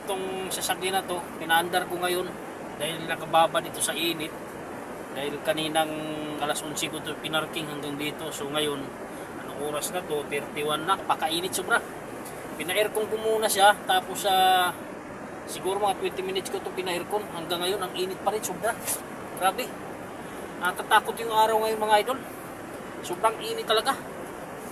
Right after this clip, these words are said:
Grabe. Kaya pagka maglalakad-lakad ka lang dito sa ito, ito, itong, ano,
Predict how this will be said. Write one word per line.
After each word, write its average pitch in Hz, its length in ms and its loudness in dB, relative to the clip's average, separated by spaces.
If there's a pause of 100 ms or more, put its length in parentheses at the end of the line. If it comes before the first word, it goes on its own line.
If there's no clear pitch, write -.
(280)
Grabe. 220 320 2 (1000)
Kaya 208 240 2
pagka 240 240 8 (480)
maglalakad-lakad 202 800 2
ka 208 80 8
lang 202 160 4
dito 180 320 0
sa 170 400 8
ito, 143 240 0
ito, 143 160 -8
itong, 143 480 -6
ano, 139 240 -4